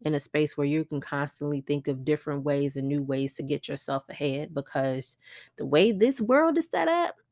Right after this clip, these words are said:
<laughs> it will tear you down. It doesn't matter what color you are. It will tear you down. <laughs> So you wanna make sure that you are ten toes down, if you get what I mean. So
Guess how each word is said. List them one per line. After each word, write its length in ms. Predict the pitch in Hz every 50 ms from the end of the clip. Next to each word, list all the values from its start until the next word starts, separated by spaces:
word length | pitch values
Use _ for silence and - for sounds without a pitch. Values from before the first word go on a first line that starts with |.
| _ _ -
<laughs> 1600 | 262 226 - - - - _ _ _ _ _ _ _ _ _ _ _ - 523 - - _ - - - - - - - - - - -
it 120 | 269 254
will 140 | 190 160 151
tear 200 | - - 196 190
you 160 | 190 190 202
down. 400 | 175 156 139 131 135 139 156 151 _ _ -
It 100 | 233 196
doesn't 240 | 190 180 160 165 156
matter 200 | 160 151 143 139
what 220 | 147 170 160 -
color 280 | - - 160 147 143 139
you 200 | 135 131 131 135
are. 260 | 143 - - 143 143 _ _ _ -
It 140 | 208 180 151
will 140 | 147 147
tear 520 | 143 - - - 214 196 190 185 180 175 - -
you 340 | 156 160 160 147 135 143 - - - 135
down. 520 | 165 160 143 135 - - - - 180 175 - -
<laughs> 160 | 190 170 - - - - - -
So 200 | - - - 202
you 160 | 180 180 190 202
wanna 220 | 202 180 160 151
make 340 | 156 160 165 170 170 - -
sure 760 | - - - - - - - 160 143 135 135 131 - - - _ _ -
that 220 | 160 151 143 131 139
you 260 | 139 151 160 160 - -
are 160 | - 139 143 143
ten 520 | - - - - 262 294 339 359 320 254
toes 480 | - - 165 139 107 107 123 143 147 -
down, 380 | - 123 - - - - -
if 140 | 156 - -
you 80 | 175 151
get 160 | 156 - -
what 100 | - -
I 120 | 131 -
mean. 300 | 170 143 107 80 - - _ - - - - - -
So 580 | - - - - 262 220 175 147 139 143 156